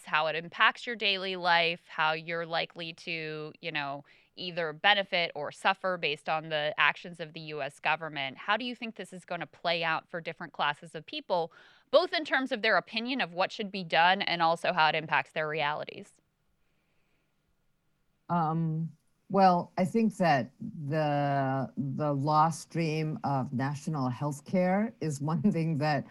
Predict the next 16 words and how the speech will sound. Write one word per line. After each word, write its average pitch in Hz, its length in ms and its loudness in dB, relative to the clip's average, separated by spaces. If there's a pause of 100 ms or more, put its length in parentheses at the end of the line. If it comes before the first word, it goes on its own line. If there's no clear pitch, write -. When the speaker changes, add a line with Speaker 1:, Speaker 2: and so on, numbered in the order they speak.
(280)
Speaker 2:
you 165 80 -4
know, 165 80 0
will 151 120 0
be 147 340 0
increasingly 156 720 -2
deferred 139 540 0
because 135 640 -2
of, 131 400 0
um, 123 420 0 (400)
this 147 420 -2
war, 147 360 0 (100)
uh, 135 100 -2 (440)
this 165 280 -2
ad-, 151 180 0
military 175 600 2
adventure. 135 580 -2